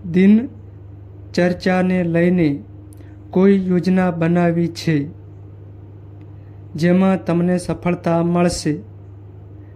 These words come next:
પરિવાર સાથે ધાર્મિક સ્થળની મુલાકાતનો કાર્યક્રમ પણ બનાવવામાં આવશે. સકારાત્મક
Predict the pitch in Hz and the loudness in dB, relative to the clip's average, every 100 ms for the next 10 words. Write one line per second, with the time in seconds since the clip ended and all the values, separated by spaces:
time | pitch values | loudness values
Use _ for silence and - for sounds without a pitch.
0 | - 170 175 185 190 190 - 170 170 185 | -6 0 2 4 4 2 0 -4 0 -2
1 | 180 156 151 165 185 - - 165 170 175 | 0 0 0 0 0 -4 -4 0 2 2
2 | 160 156 170 170 175 175 175 175 147 - | 0 0 0 0 0 0 2 2 2 -2
3 | - - - - - - 165 170 185 180 | -14 -20 -18 -18 -16 -4 0 2 0 0
4 | 180 180 170 175 185 262 - - - - | 0 0 2 2 2 -2 -14 -20 -20 -20
5 | - - 165 185 185 175 175 180 175 180 | -16 -2 2 4 4 2 2 2 2 0
6 | 185 - - 170 175 170 170 147 143 - | -2 -10 -4 0 0 0 0 -2 -2 -14
7 | - - - - - 170 165 180 185 196 | -20 -20 -18 -18 -4 -4 0 0 0 2
8 | 202 - | 0 0